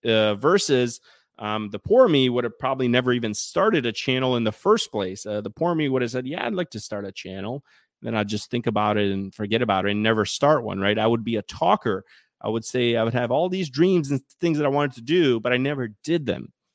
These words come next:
because I would always, uh, waste my time, uh, whether it's, uh, you know, on my phone or watching baseball games. And I still love watching baseball. I'm about to watch the game after this, uh, live stream, but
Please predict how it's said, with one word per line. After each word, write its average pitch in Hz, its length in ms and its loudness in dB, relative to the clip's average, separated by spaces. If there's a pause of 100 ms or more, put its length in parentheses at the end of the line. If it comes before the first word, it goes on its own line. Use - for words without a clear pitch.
(120)
because 120 260 -4
I 123 60 6
would 120 120 2
always, 123 400 0 (120)
uh, 104 140 0
waste 120 340 0
my 123 140 2
time, 120 500 -4
uh, 95 200 -4
whether 95 320 -4
it's, - 280 -10 (440)
uh, 95 400 -2
you 104 100 -4
know, 98 280 -4
on 95 180 -6
my 95 160 -4
phone 131 520 4
or 101 300 0
watching 101 640 -2
baseball 127 380 -2
games. 135 240 -4
And 139 200 -2
I - 60 -4
still 202 280 2
love 180 160 4
watching 104 360 0
baseball. 95 460 -6
I'm 104 100 -8
about 107 240 -6
to 117 60 -10
watch 117 260 -6
the 120 100 -10
game 113 240 -4
after 113 280 0
this, 123 360 -2
uh, 113 220 4
live 147 260 2
stream, 107 300 0
but 113 180 2